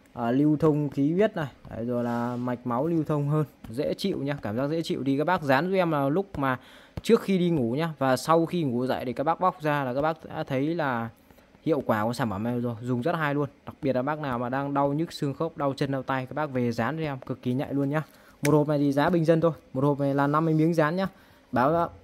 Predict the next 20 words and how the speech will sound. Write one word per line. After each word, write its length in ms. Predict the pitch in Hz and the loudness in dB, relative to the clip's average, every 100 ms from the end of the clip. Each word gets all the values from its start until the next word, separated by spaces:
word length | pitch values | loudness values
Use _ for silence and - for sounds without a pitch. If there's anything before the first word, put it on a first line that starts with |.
| - - | -18 0
báo 180 | 139 156 | 4 6
giá 120 | 151 | 6
bác 140 | 175 | 4
luôn, 220 | 180 170 160 | 4 4 4
lên 160 | 160 | 4
mã 80 | 160 | 2
cho 80 | 170 | 0
em 200 | 175 160 | -2 -2
sẽ 100 | 165 | -2
là 60 | |
cái 120 | 151 156 | -2 0
miếng 260 | 151 165 | 2 2
dán 180 | 139 143 | 0 -2
thải 120 | 156 | 0
độc 180 | 123 123 | 0 -2
nhá. 120 | 143 147 - _ - _ _ - - _ - | -6 -8 -18 _ -20 _ _ -20 -20 _ -6
Miếng 160 | 135 | -2
dán 180 | 143 139 | 0 0
thải 140 | 143 123 | 2 2
độc. 140 | 117 | 0